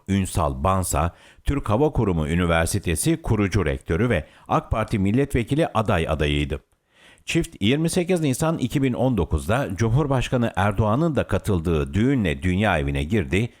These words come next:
Evlilik üç yıl sonra çatırdadı. Ayrılıklarını özel değil, genel ve kamusal kılan Taşkesenlioğlu'nun dava dilekçesi oldu. Elden iki buçuk milyon dolar.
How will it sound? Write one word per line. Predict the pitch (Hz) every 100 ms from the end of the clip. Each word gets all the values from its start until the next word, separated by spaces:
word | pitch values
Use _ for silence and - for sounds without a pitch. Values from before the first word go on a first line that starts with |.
| _ -
Evlilik | 120 131 104 120 139 - -
üç | 160 165 101
yıl | 78
sonra | - 101 78 110 135 -
çatırdadı. | - - 71 69 - - _ _ _ - - -
Ayrılıklarını | 143 175 180 180 160 165 196 - _
özel | 117 127 139 127 104
değil, | 82 73 -
genel | 90 90 107 143 123
ve | 78 -
kamusal | - 170 170 - 98 73
kılan | - 87 95 131 - - -
Taşkesenlioğlu'nun | 127 120 - 117 120 113 127 117 82 107 165 117
dava | 85 78 107 127
dilekçesi | 120 104 - 101 -
oldu. | 87 69 65 - _ _ _ 85
Elden | 85 78 85 104 -
iki | 101 - 170
buçuk | 131 - 120 -
milyon | 98 90 85 85
dolar. | 73 67 60